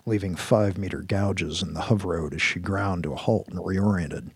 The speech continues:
The silver muzzle of her retractable Toho cannon gleamed the color of pale bone in the moonlight, still protruding between the rows of teeth from her wide-open jaws.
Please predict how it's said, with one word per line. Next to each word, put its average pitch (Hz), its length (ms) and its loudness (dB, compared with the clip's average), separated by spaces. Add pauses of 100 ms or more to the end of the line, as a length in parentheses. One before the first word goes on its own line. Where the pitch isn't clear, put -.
(360)
The 131 80 10
silver 123 400 10
muzzle 98 460 4
of - 80 -6
her 92 160 -2
retractable 90 640 -2
Toho 92 360 -2
cannon 82 440 -6
gleamed 101 540 2
the - 80 -8
color 92 340 0
of 73 140 -10
pale 92 320 0
bone 92 420 -2
in 85 80 -4
the 87 40 -2
moonlight, 90 560 -4 (240)
still 110 360 4
protruding 98 580 -2
between 90 320 -4
the 90 80 -4
rows 92 400 0
of - 120 -6
teeth - 340 -2
from - 180 -4
her 82 140 -2
wide-open 85 560 0
jaws. 98 560 0